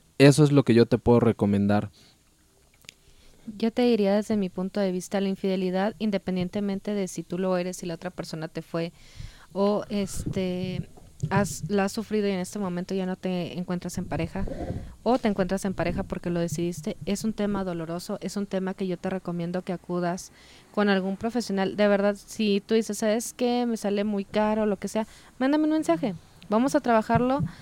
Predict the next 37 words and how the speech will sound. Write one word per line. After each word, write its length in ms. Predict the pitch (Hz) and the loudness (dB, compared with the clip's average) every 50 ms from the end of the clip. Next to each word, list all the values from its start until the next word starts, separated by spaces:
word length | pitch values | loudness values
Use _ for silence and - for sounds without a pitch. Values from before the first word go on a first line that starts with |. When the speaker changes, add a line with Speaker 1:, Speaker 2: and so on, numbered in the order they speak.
| - - - - - - | -20 -20 -20 -20 -6 -2
Speaker 2:
a 80 | 214 220 | -2 0
través 300 | - 220 214 208 214 214 | 4 4 4 4 6 4
de 100 | 247 247 | 2 0
constelaciones 580 | - 247 226 - 214 196 190 - 214 214 214 | 0 -2 0 0 0 -2 0 0 0 -2 0
familiares, 500 | - 226 196 190 180 190 190 196 208 202 | 0 0 0 0 2 2 2 2 2 2
vamos 220 | 202 202 214 220 - | 0 -2 -2 -2 -6
a 80 | 214 | -8
trabajarlo 440 | - - 175 180 - 190 190 208 202 | -4 -4 -4 -2 -2 -2 -2 -2 -2
con 180 | - 202 185 180 | 0 -2 -2 0
meditaciones, 720 | 170 165 165 - - - - - 196 190 196 196 190 185 | 0 -2 -2 0 0 -2 2 2 2 2 2 2 0 0
vamos 260 | 196 196 220 220 - | 0 -2 -2 -4 -6
a 60 | 185 | 2
trabajarlo 500 | - - 175 170 165 - 185 190 202 185 | 4 4 4 4 0 -4 -4 -2 -2 -2
del, 240 | 175 175 170 165 - - _ - | -2 -4 -6 -6 -6 -10 _ -4
desde 200 | 185 185 175 180 | -2 -2 -2 -2
el 60 | 170 | -4
tarot. 340 | - - 156 165 175 196 - - - - - - - | -4 -2 0 0 0 0 -2 -6 -16 -20 -20 -20 -4
Cualquiera 360 | - 214 202 208 - 247 269 | 0 0 0 0 0 0 0
de 60 | 262 | 2
los 120 | 240 208 - | 0 0 -2
que 80 | 208 | -4
formamos 420 | - - 185 185 190 190 202 208 - | -4 -4 -4 -2 -2 -2 -2 -2 -2
parte 260 | - 214 202 - 214 | -2 -2 0 2 2
de 60 | 202 | 2
La 80 | 202 185 | 2 2
Aquelarre, 460 | - - 165 165 165 170 190 - - | 0 0 0 2 2 2 0 -2 -2
estamos 480 | 196 190 - - 196 185 190 196 196 - | -4 -4 -2 -2 -2 0 0 -2 -2 -2
aquí 200 | 190 - - 175 | -4 -6 -8 -10
para 220 | - - 170 165 | -6 -4 -2 -2
apoyarte 640 | 156 - - 170 175 185 180 175 - - 208 190 - | -4 -4 -4 -2 2 2 2 0 0 -2 -4 -4 -2
en 160 | - 196 196 185 | -2 0 0 0
el 60 | 180 | 0
proceso 420 | - - 175 - 180 170 - 196 | -2 -4 -6 -4 -4 -6 -6 -6
que 120 | - 196 180 | -4 -2 0
lleves. 300 | 180 170 170 165 - - | 0 0 0 -2 0 2
De 100 | 196 190 | 4 4
verdad, 320 | 190 185 180 185 202 214 | 4 4 2 2 0 0